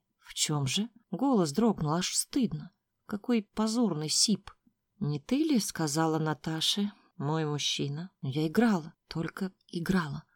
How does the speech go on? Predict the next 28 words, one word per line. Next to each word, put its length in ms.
Андрей 340
пощёлкал 540
языком 640
и 100
усмехнулся. 960
"Ты 440
<laughs> 440
можешь 420
провести 500
саму 320
себя, 380
но 100
не 140
меня. 440
Это 200
тебя 280
выдало, 380
Лиза. 400
Выдало 440
с 80
головой, 560
поэтому 420
выбирай. 460
Либо 320
мы 140
едем 300
в 40
загс, 480